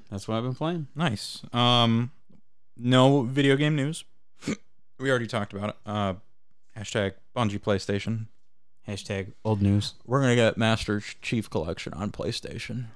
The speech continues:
Speaker 2: <laughs>
Speaker 1: We're gonna get
Speaker 2: I saw way too
Speaker 1: Well,
Speaker 2: many
Speaker 1: we already
Speaker 2: comments.
Speaker 1: got, we already got God of War on Xbox.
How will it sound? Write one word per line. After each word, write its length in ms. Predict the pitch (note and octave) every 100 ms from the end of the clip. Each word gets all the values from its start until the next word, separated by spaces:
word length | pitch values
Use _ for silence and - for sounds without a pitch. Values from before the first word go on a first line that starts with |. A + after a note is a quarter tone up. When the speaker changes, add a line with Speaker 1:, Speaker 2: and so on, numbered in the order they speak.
| -
Speaker 2:
<laughs> 1600 | - - - - - - - - - - - - - - - - - - - - - - - - - - - -
Speaker 1:
We're 140 | B2
gonna 220 | C3+ B2+
get 100 | A#2 C3+
Speaker 2:
I 60 |
saw 240 | E3+ G#3 C#3+
way 260 | B2+ C#3
too 140 | C#3 D3+
Speaker 1:
Well, 100 | C3+
Speaker 2:
many 120 | E3+
Speaker 1:
we 40 |
already 180 | F3 G3+
Speaker 2:
comments. 340 | B2+ C3+ D#3 -
Speaker 1:
got, 40 | -
we 120 | C3
already 160 | G3+
got 260 | A#3 B3+ D#3+
God 200 | F#2+ F2+
of 80 | F2
War 320 | F2+ G#2+ A#2
on 340 | F#2+ F2+ F2 F2+ - -
Xbox. 680 | A#2+ - F#2+ F2+ - -